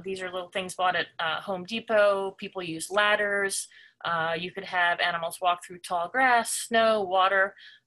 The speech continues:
um, but it just really encourages them to pick up their legs and focus on what they're doing. Um, this is why all the N F L players will go and run through a set of tires. Don't forget when the dog pees at the end. That's also fun.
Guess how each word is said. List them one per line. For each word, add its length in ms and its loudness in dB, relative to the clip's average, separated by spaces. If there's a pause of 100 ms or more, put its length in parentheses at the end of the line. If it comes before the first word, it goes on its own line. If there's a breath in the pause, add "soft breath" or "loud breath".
um, 280 -2
but 140 0
it 100 -4
just 240 -2
really 240 0
encourages 680 0
them 180 2
to 140 -16
pick 200 -2
up 160 0
their 140 -4
legs 340 0
and 140 -14
focus 340 -2
on 140 -6
what 160 -2
they're 100 -10
doing. 520 -6 (360 soft breath)
Um, 120 -2
this 100 -12
is 160 -12
why 380 0
all 280 -2
the 300 -6
N 100 -4
F 200 -4
L 180 2
players 640 -2
will 400 -2 (120)
go 220 2
and 300 -6
run 280 0
through 300 -10
a 60 -10
set 280 0
of 120 -10
tires. 800 -2
Don't 200 -8
forget 200 -6
when 100 -8
the 60 -6
dog 260 0
pees 380 -6
at 80 -14
the 140 -6
end. 320 -2 (120)
That's 320 -18
also 320 -8
fun. 380 -8